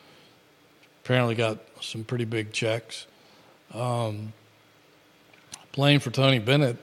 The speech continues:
um, I think is probably, uh, a great experience just because of who he is and what he's about. I think we all are aware of that.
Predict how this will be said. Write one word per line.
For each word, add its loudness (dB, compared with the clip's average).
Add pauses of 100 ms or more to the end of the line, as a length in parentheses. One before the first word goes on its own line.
um, -4 (680)
I 2
think 0
is -2
probably, 0 (960)
uh, -2 (960)
a 0
great 4
experience -2
just -6 (180)
because 0
of -6
who 2
he 2
is 0
and -8
what -2
he's -4
about. -2 (160)
I -14
think -10
we -4
all -4 (380)
are -6
aware -2
of -4
that. 0